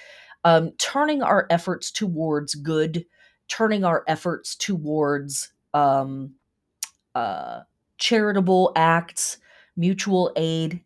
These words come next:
acts. Uh, in what ways can we sacrifice some of our harvest to the embetterment of the, the group, um, to the, to the embetterment of society, to those that are in need around us?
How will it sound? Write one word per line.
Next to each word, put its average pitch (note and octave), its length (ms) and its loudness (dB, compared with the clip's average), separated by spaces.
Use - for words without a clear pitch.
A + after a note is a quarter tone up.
acts. - 680 0
Uh, E3 240 6
in A3 280 8
what F#3+ 280 4
ways E3+ 360 0
can E3+ 320 -2
we E3 160 -4
sacrifice F3 1080 2
some E3+ 480 0
of D#3 340 -2
our D3+ 280 2
harvest D#3 760 -4
to G3 360 0
the E3 240 0
embetterment D#3 760 -2
of D3+ 480 2
the, D3+ 480 -6
the C#3+ 160 -6
group, C3+ 420 -6
um, D3 540 4
to - 120 -2
the, D#3 520 0
to - 100 -6
the E3 220 -4
embetterment E3 480 4
of D3+ 260 0
society, E3 960 2
to F3+ 100 -2
those E3 240 4
that D#3 100 0
are D3+ 100 -2
in D3 300 -6
need E3 400 -2
around D3 560 -2
us? D3+ 440 0